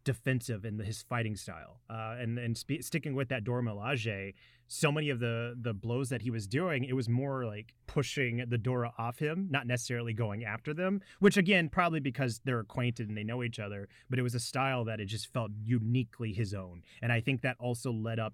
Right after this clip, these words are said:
into the big fight with Karli, where she's, like, begging him to fight back, and he's like, "No, I'm not going to." So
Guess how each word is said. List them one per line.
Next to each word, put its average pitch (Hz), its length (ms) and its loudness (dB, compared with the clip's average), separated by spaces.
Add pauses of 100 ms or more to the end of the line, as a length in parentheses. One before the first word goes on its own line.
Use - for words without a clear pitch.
into 107 840 -6 (480)
the 117 100 4
big 117 240 4
fight 123 240 -4
with 110 140 -8
Karli, 139 420 -2 (140)
where 113 480 2
she's, 127 340 2
like, 117 180 2
begging 135 340 2
him 117 140 0
to 107 80 -4
fight 113 280 -2
back, 117 300 -2
and 98 80 -4
he's 110 160 -2
like, 104 180 -4
"No, 107 260 0
I'm 107 140 -2
not 110 160 0
going 101 300 -4
to." - 140 -14 (400)
So 95 280 -8